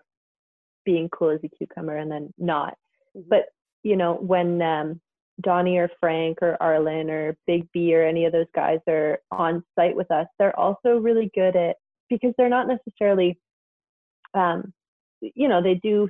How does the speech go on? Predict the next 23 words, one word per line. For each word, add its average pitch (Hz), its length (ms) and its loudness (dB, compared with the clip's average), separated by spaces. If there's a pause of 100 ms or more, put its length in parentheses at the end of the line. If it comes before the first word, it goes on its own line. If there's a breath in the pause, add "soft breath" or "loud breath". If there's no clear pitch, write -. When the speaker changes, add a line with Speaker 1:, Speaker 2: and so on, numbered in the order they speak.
(100)
Speaker 1:
some 185 80 0
of 175 80 -2
the 175 100 0
physical 170 380 -2
work 160 200 0
and 170 80 -6
they 165 120 -2
do 160 240 -2
help 156 220 -2
us, 170 180 -8
but 185 100 -8
they're 190 80 -2
not 185 200 -2
necessarily 165 580 -8
doing 160 220 -6
as 156 120 -16
much. 202 220 -8 (760)
So 220 80 2 (140)
they're 220 320 2
really 254 420 0
good 190 280 -2
at 170 220 -2 (1120)
l-, 190 140 -10